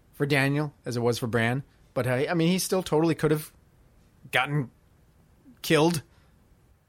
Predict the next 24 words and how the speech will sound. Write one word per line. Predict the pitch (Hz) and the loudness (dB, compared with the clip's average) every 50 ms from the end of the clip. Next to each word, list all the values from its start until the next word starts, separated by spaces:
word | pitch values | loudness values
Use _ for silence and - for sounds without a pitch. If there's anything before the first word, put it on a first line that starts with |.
| _ _ - | _ _ -2
And, | 170 151 143 143 | 2 2 2 4
uh, | 143 143 147 151 147 170 170 175 170 170 165 160 | 4 2 2 2 2 0 -2 -2 -2 -4 -4 -2
Daniel | 143 156 170 170 165 160 147 | 0 2 2 4 4 2 0
decides | 135 127 - - 156 139 135 131 117 | 0 -2 0 2 2 2 2 0 0
that | 120 | -2
he | 113 131 135 | -2 -2 -2
needs | 131 131 123 107 - | -2 -2 -2 -4 -4
to | - 131 120 117 110 - _ _ _ _ _ _ _ _ - | -4 -4 -2 -4 -4 -8 _ _ _ _ _ _ _ _ -4
up | - 156 151 - | -4 -2 -2 0
his | 147 143 - - | -2 0 0 -2
karate | - - 139 131 131 127 127 127 110 | -2 -2 0 2 2 2 2 0 -2
game | 113 113 104 104 101 104 | -2 -2 -2 -4 -4 -4
after | 104 104 - 117 107 | -6 -6 -6 -6 -6
that | 104 95 95 101 - | -4 -4 -4 -6 -6
and | 120 110 107 | -8 -12 -8
visits | 104 120 113 117 107 - - | -8 -8 -8 -8 -8 -10 -10
the | - 117 110 107 | -8 -8 -8 -6
local | 113 123 131 131 127 139 123 107 | -2 -2 -2 -2 -2 -6 -8 -6
dojo, | 104 131 127 123 123 104 117 110 101 101 113 110 - _ _ - | -4 -2 -2 -2 -2 -2 -4 -4 -2 -4 -6 -8 -12 _ _ -12
Cobra | - - - 175 165 143 151 143 | -6 -2 0 0 0 0 0 -2
Kai, | - - - 139 120 104 98 101 107 117 - _ - - _ _ _ _ _ - | -2 -2 -2 -2 0 0 -2 -4 -6 -10 -12 _ -20 -20 _ _ _ _ _ 0
only | - 220 247 247 240 233 | 2 2 4 4 2 2
to | - 202 190 | 2 0 0
discover | 175 160 - - 170 143 123 131 135 135 | 0 0 0 2 2 2 2 2 0 -2